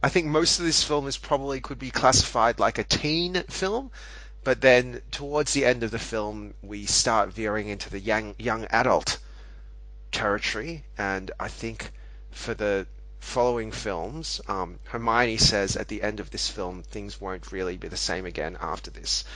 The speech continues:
And I have to agree with her. I, I feel like that this is probably the last film where that sort of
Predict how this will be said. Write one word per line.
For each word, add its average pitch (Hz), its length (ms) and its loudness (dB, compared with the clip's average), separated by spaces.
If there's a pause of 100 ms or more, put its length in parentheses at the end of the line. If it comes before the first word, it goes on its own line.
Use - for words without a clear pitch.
(380)
And 98 440 0 (140)
I 113 180 4 (240)
have - 280 -4
to 139 120 -2
agree 123 260 0
with 202 200 -4
her. 76 100 0
I, 92 340 4
I - 20 2
feel 123 280 -2
like 104 240 6
that 101 160 -8
this - 200 0
is 107 100 -2
probably 104 360 -4
the 101 120 0
last 95 420 6
film 90 320 -4
where 95 200 0
that 98 220 4
sort 101 180 -2
of 101 180 -6